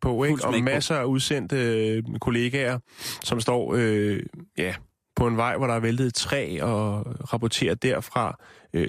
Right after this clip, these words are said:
Speaker 1: Trianglen var afspærret, øh, i København, og, øh,
Speaker 2: Ja.
Speaker 1: der stod, øh, minsandten også en reporter der med hjelm på,
Speaker 2: Ja.
Speaker 1: øh, og lige in-, øh, interviewede to, der var blæst op i et hjørne, som var på vej hjem.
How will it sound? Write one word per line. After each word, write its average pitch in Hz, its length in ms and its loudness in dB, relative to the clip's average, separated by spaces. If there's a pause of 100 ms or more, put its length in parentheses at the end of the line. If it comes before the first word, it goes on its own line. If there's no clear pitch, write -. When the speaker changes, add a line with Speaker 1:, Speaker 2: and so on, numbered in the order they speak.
Speaker 1:
Trianglen 135 600 2
var 107 100 2
afspærret, 117 680 0
øh, 110 180 0
i 110 60 0
København, 113 580 0
og, 107 280 2
øh, - 20 2
Speaker 2:
Ja. 101 40 -2
Speaker 1:
der 110 100 2
stod, 131 300 -2 (180)
øh, 120 120 2
minsandten 117 380 2
også 117 220 2
en 123 60 0
reporter 117 400 2
der - 180 0
med 123 120 0
hjelm 117 260 2
på, 117 240 0 (420)
Speaker 2:
Ja. 95 140 0 (140)
Speaker 1:
øh, 98 80 0
og 113 100 2
lige 120 280 4
in-, 110 120 2
øh, 107 320 0
interviewede 113 400 0
to, 117 220 -2
der - 80 -4
var 117 120 0
blæst 107 300 0
op 107 160 2
i 123 60 2
et 110 60 -2
hjørne, 104 340 2
som 113 160 -2
var 110 80 0
på 107 120 -2
vej 101 160 0
hjem. 110 280 0